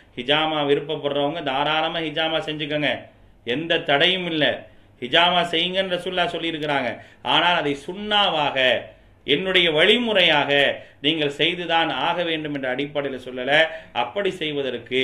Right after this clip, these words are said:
சுன்னா என்ற அடிப்படையில் போவதற்கு என்ன செய்யாதீங்க, யாரும் முயற்சி செய்யாதீங்க. அது வந்து தவறான ஒரு வழிகேட்டு கொண்டு போய் சேர்த்துவிடும் என்பதை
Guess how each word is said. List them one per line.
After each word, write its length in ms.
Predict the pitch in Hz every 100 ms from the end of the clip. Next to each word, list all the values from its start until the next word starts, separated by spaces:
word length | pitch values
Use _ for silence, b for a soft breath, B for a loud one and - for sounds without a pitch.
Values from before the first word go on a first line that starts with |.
| 110 B B
சுன்னா 400 | - 170 220 233 233
என்ற 200 | 202 180
அடிப்படையில் 580 | 156 165 165 156 151 135
போவதற்கு 420 | 139 135 160 151
என்ன 120 | 143
செய்யாதீங்க, 500 | 139 135 127 120 117 113 B B -
யாரும் 380 | 135 165 170
முயற்சி 380 | 170 151 175 160
செய்யாதீங்க. 560 | 143 135 131 120 117 110 117 107 B B
அது 200 | - 180
வந்து 240 | 208 180 190
தவறான 500 | 190 151 180 185 196 196
ஒரு 140 | 170
வழிகேட்டு 440 | 147 156 165 165 143
கொண்டு 260 | 139 127
போய் 200 | 127 147 208 B B
சேர்த்துவிடும் 600 | - 160 170 165 147 131
என்பதை 280 | 123 120 151